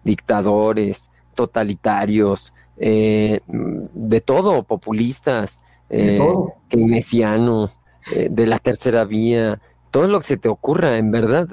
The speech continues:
Speaker 1: eh,
Speaker 2: Sí.
Speaker 1: es algo, es algo muy, muy complejo. Y, y como quizá este es el, el último programa y ya estamos cerrando, ¿no? Ideas, porque ya estamos por allá de los años sesenta, setentas, y ya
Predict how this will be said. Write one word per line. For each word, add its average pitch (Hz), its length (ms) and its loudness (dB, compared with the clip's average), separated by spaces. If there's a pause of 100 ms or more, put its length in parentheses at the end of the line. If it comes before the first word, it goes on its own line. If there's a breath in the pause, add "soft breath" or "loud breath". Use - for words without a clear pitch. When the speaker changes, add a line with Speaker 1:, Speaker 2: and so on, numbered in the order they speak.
Speaker 1:
eh, - 180 -2
Speaker 2:
Sí. - 100 -2
Speaker 1:
es - 120 -4
algo, 151 520 2
es - 140 -12
algo 139 320 0
muy, 143 360 2
muy 139 180 2
complejo. 110 540 -2 (420 soft breath)
Y, 110 220 2
y 120 220 2
como 123 320 0
quizá 202 400 -2
este 190 220 0
es 185 120 -2
el, 127 240 0
el 107 180 0
último 156 320 2
programa 123 380 2
y 110 60 0
ya 117 80 2
estamos 160 300 -2
cerrando, 117 500 0
¿no? 131 180 0
Ideas, 110 400 0
porque - 280 -12
ya 110 60 4
estamos 131 320 -2
por 101 220 -4
allá 104 200 2
de 117 80 2
los 104 200 -2
años 113 260 2
sesenta, 131 680 -2
setentas, 127 800 -2
y 107 100 -6
ya 117 260 4